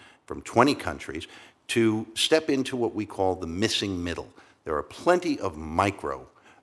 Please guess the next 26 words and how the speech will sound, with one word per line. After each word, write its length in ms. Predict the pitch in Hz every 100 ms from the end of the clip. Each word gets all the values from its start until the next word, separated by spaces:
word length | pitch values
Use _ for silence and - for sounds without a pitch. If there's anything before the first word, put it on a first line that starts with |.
| -
uh, 400 | 82 76 73 73 73
entrepreneurs 840 | 87 - 78 85 80 78 76 -
in 160 | 101 90
Latin 280 | 80 73 78
America, 320 | 71 73 76
as 180 | 67 76
you 100 | 80
well 220 | 82 78
know. 300 | 76 73 64 - - - -
Uh, 240 | 76 78 -
they 100 | 101
work 340 | 104 117 117 - - -
out 120 | 107
of 60 | 101
their 120 | 101
home. 340 | 95 82 67 - -
They 100 | 98
work 340 | 101 104 - -
in 120 | 101
the 100 | 98
informal 440 | 92 - 95 85
sector. 500 | - - 78 - 67 - - -
They 160 | 92 101
are 140 | 104
not 360 | 101 101 - 90
banked. 420 | 92 85 - -